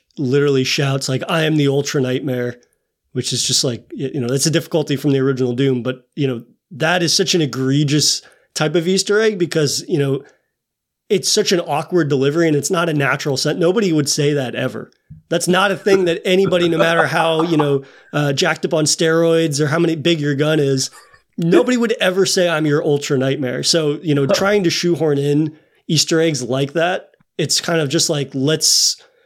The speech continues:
Speaker 1: pick out, it's like playing Mad Libs basically with references and
Speaker 2: Yeah.
Speaker 1: things like that. Um, at the same time, you know, they revisit Easter eggs from the original film, which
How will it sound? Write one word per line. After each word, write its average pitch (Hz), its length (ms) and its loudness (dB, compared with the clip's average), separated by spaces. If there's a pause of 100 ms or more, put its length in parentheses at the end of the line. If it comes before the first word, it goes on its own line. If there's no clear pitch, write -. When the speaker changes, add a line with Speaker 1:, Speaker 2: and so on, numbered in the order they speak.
(200)
Speaker 1:
pick 190 220 -2
out, 180 180 0
it's 151 120 -6
like 202 140 2
playing 170 260 0
Mad 143 320 -2
Libs 123 220 -4
basically 131 500 -2
with 139 360 -2
references 131 500 -4
and 131 80 0
Speaker 2:
Yeah. - 60 -2
Speaker 1:
things 120 240 -2
like 123 220 -4
that. - 360 -8 (300)
Um, 127 520 -2 (760)
at 170 160 -2
the 156 80 -2
same 185 260 4
time, 156 300 0
you 151 60 2
know, 151 120 2
they 147 140 2
revisit 151 560 0
Easter 151 400 0
eggs 147 280 0
from 143 240 -2
the 139 140 2
original 135 380 0
film, 170 260 0
which - 300 -4